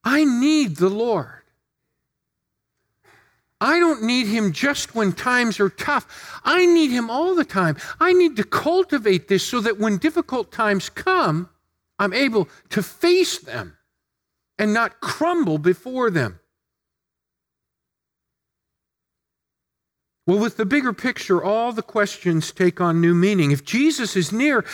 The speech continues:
do I get married? I, I celebrated my forty-first wedding anniversary in March.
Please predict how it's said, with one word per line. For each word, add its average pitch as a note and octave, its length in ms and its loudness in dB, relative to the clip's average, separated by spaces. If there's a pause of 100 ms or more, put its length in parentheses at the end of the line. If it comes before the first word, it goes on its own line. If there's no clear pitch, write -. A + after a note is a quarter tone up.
(140)
do G#3 160 2
I G#3+ 120 0
get G#3+ 200 -2
married? A#3+ 520 0 (3750)
I, - 380 -6 (1700)
I C#3+ 100 0
celebrated D#3+ 720 0
my B2+ 180 -2
forty-first D#3+ 1080 -4 (380)
wedding C#3 320 0
anniversary B2+ 760 -4
in A#2 200 -6
March. G#2 500 -10